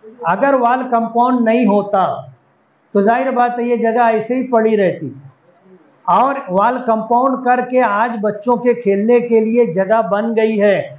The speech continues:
उसके बाद अगर कोई ये कहे कि कुछ नहीं किए स्पोर्ट्स के लिए, तो ये नाइंसाफ़ी की बात है। हमने किया है। आज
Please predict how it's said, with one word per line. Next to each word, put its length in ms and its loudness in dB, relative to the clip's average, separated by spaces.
उसके 320 0
बाद 340 0
अगर 300 0
कोई 260 0
ये 180 0
कहे 340 2
कि 220 0
कुछ 240 0
नहीं 220 4
किए 380 2
स्पोर्ट्स 480 -2
के 200 0
लिए, 320 0
तो 60 0
ये 220 4
नाइंसाफ़ी 640 -2
की 160 -6
बात 180 -4
है। 180 -18
हमने 280 2
किया 360 2
है। 460 -2
आज 460 0